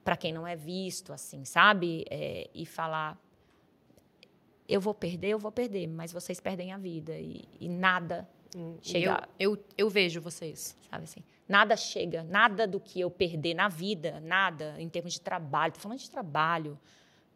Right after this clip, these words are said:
Speaker 1: vai ser perto do que vocês passam, é, em relação à existência de vocês. Vocês morrem porque vocês são quem são.
Speaker 2: Sim.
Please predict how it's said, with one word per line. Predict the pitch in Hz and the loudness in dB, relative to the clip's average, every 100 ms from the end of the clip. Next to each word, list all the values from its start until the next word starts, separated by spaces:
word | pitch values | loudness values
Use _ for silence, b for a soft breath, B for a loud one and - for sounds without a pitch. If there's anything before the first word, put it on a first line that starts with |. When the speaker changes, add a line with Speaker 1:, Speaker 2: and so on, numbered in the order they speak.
| _ - | _ 2
Speaker 1:
vai | 180 | 2
ser | 180 180 180 180 _ - | 2 -4 -2 -4 _ 4
perto | 165 170 160 | 4 4 -8
do | 160 | -12
que | - 160 | -12 -12
vocês | 165 - 160 160 - - - | -10 -10 -8 -8 -8 -10 0
passam, | 165 151 - 160 147 156 - | 2 2 -2 -8 -10 -14 -12
é, | - - - - - - b b b b b | -12 -12 -14 -20 -20 -20 b b b b b
em | 170 | 0
relação | 170 160 - 160 | 2 2 0 0
à | |
existência | 175 175 196 - 208 196 - | 0 0 -4 0 0 0 -4
de | 165 | -6
vocês. | 165 156 151 | -6 -4 -6
Vocês | 156 160 156 | -4 -4 -4
morrem | 160 180 180 | 0 0 0
porque | 175 180 | -4 -4
vocês | 165 - 165 | -4 -4 -6
são | - 180 | -2 -2
quem | 196 208 | -2 -4
são. | - 160 151 - | -2 -4 -4 -14
Speaker 2:
Sim. | - 165 | -8 -6